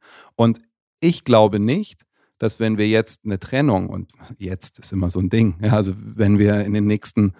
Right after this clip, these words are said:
fünf, zehn, zwanzig, weiß ich nicht, wie viel Jahre oder Jahrzehnte vergehen, bis wir wirklich viele Staaten und einflussreiche Staaten dieser Welt auf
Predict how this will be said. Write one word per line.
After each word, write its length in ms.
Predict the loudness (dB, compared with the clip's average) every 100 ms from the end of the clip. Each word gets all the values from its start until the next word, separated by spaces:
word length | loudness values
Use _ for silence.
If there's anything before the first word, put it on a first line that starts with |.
| _ _ _ _ _ _ _ _ _ _ _
fünf, 480 | -4 2 4 2 -2
zehn, 440 | 0 0 2 -2
zwanzig, 760 | -2 0 0 -2 -4 -6 -12 -20 -20 -10
weiß 220 | 0 2
ich 60 | 2
nicht, 200 | -2 -6
wie 420 | -20 -20 -4 -2
viel 600 | 0 2 2 0 -8 -20 _ _ -12
Jahre 340 | 2 2 4 2
oder 120 | 0
Jahrzehnte 480 | 0 -2 -2 -2 -2
vergehen, 420 | -4 -2 -2 -2
bis 180 | -2 0
wir 100 | 0
wirklich 460 | 0 0 -2 -4 _ _ _ _
viele 380 | 0 4 4
Staaten 460 | 2 4 4 2 -2
und 100 | -4
einflussreiche 640 | -4 -4 -6 -6 -6 -4 -6
Staaten 440 | 0 0 0 -4
dieser 240 | -2 0
Welt 340 | 2 0 -2 -12 _ _ _
auf 340 | -2 -2 -6